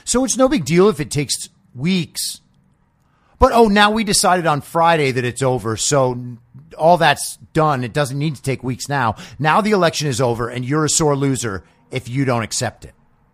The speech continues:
And you're tearing the country apart if you don't accept it. And you're sparking division if you don't accept the thing we told you we were gonna do."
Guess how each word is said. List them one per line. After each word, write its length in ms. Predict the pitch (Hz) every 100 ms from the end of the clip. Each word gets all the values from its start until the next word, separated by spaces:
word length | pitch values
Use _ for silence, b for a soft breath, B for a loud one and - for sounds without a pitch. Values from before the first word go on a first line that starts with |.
| _ _ _ -
And 160 | 147 143
you're 200 | 170 165
tearing 280 | 156 135
the 60 | 117
country 320 | 113 113 110
apart 240 | 95 90 80
if 120 | -
you 60 |
don't 140 | 92 85
accept 340 | - 78 -
it. 80 | - _ _ _ _ _ _ _ _ _ _ _ _ _ _ _ _
And 160 | 156 143
you're 460 | 170 170 156 127 b b b b _ _ _ b b
sparking 580 | - - 208 196 196 196
division 720 | 156 151 185 131 147 98 76 _ _ _ _ _ _ _ _ _ _ _ _ _ _ _ _ _ _ -
if 140 | 139 135
you 100 | 156
don't 140 | 147
accept 580 | - - 151 - - - _ _ _ _ _ _
the 140 | 107 147
thing 420 | - 175 156 131
we 200 | 160 165
told 440 | - 170 185 180
you 160 | 147 156
we 220 | 127 156
were 140 | 143 135
gonna 260 | 143 131
do." 400 | 101 139 98 69